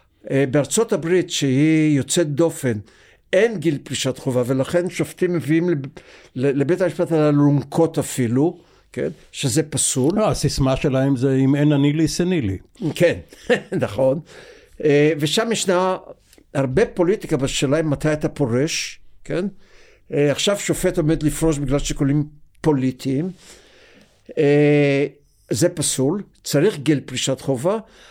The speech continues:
Speaker 1: אבל אני חושב, אומרים ש-, אה, אה,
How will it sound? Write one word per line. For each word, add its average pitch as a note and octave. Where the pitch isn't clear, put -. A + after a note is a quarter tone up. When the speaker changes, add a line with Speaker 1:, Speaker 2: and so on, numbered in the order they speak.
Speaker 1:
אבל D3
אני E3+
חושב, G#3+
אומרים E3
ש-, -
אה, D3
אה, C#3